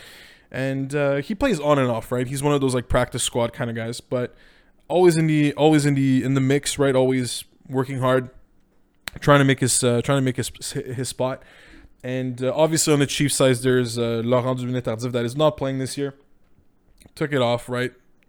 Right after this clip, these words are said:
Went to, went back to the, to the health, uh, to the, to the health services, tried, went back to helping, being a doctor, being a good human. And, uh, it's interesting to see this kind of flair, right? This, uh, you never think so. And I, dude,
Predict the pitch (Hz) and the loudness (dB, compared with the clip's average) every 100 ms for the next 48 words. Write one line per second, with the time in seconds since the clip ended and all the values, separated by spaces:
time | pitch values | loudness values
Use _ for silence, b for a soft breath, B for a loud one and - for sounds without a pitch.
0 | _ _ - 135 127 131 123 135 127 131 | _ _ -6 -4 0 0 2 0 2 0
1 | - 127 123 120 120 117 113 131 127 - | 0 -4 -2 -2 -4 -6 -2 -2 -2 -6
2 | 117 113 B B B B B B _ 131 | -6 -6 B B B B B B _ -4
3 | 123 123 127 123 160 147 160 147 139 147 | -2 -2 -6 -2 0 0 2 2 0 0
4 | 147 131 143 131 127 127 135 131 - 131 | -2 -2 0 0 0 -2 2 2 0 0
5 | 131 127 131 127 123 - 131 131 117 127 | 0 0 -2 -2 -6 -6 -4 -4 -2 -2
6 | 123 - 127 123 123 113 123 - 127 120 | -2 -2 -4 -2 -4 -4 -6 -6 -8 -8
7 | 120 B B B B B - 127 123 123 | -10 B B B B B -10 -4 -4 -2
8 | 123 123 147 - 214 220 185 151 135 160 | -2 -2 0 2 2 2 0 0 -2 0
9 | 143 - 135 131 - 135 110 113 123 127 | 0 0 0 -2 0 0 0 -2 -4 -4
10 | 117 - - 120 117 113 b b 156 220 | -6 -6 -6 -4 -4 -8 b b -2 2
11 | 262 262 233 220 - - 175 - 175 - | 2 0 0 0 -2 -2 -4 -4 -10 -10
12 | 220 | -10